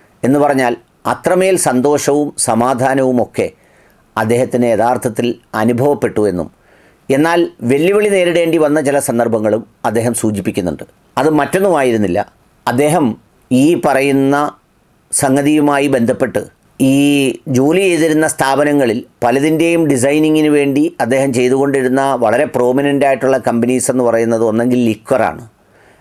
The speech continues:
അല്ലെങ്കിൽ ലോട്ടോ എന്നൊക്കെ പറഞ്ഞ് നിങ്ങളിപ്പോഴും പരസ്യം കാണുന്ന വലിയ ഈ, എന്താ പറയുന്ന, കളികളൊക്കെ ഉൾപ്പെടുന്ന അത്തരം ചില സംഗതികളാണ്. അവരുടെ ഒന്നും ഡിസൈനിങ് തനിക്ക്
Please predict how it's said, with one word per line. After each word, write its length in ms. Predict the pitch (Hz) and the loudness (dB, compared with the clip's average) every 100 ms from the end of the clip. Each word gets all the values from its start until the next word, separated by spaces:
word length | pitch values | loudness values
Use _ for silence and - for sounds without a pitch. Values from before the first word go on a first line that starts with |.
| _ 120 | _ -2
അല്ലെങ്കിൽ 280 | 135 135 139 127 | 0 2 2 2
ലോട്ടോ 260 | 131 127 151 | 0 0 0
എന്നൊക്കെ 240 | 143 135 123 | 0 -2 -2
പറഞ്ഞ് 200 | 120 123 120 | 0 0 0
നിങ്ങളിപ്പോഴും 440 | 120 110 123 120 117 | 0 0 -2 0 0
പരസ്യം 340 | 113 113 131 110 | 0 0 0 0
കാണുന്ന 280 | 104 101 110 107 | 0 0 -2 -2
വലിയ 340 | 107 113 117 113 - 113 | 0 2 0 0 -4 -2
ഈ, 60 | 104 101 | 0 0
എന്താ 120 | 104 104 | 0 0
പറയുന്ന, 240 | 98 98 95 | 0 -2 -2
കളികളൊക്കെ 480 | 110 113 120 104 107 104 | -2 0 0 0 -2 -2
ഉൾപ്പെടുന്ന 420 | 92 101 98 107 104 | -2 -4 -2 -2 -2
അത്തരം 240 | 107 113 98 | -4 -4 -2
ചില 100 | 98 | -4
സംഗതികളാണ്. 560 | 95 92 92 90 92 92 - _ _ - _ _ _ 117 | -2 -2 0 -2 -4 -10 -18 _ _ -20 _ _ _ -2
അവരുടെ 300 | 127 156 156 127 | 0 2 0 0
ഒന്നും 200 | 120 123 110 | 0 0 0
ഡിസൈനിങ് 500 | 98 110 117 120 120 - _ - 98 | 0 0 0 0 -4 -10 _ -6 -4
തനിക്ക് 260 | 98 110 | -2 -2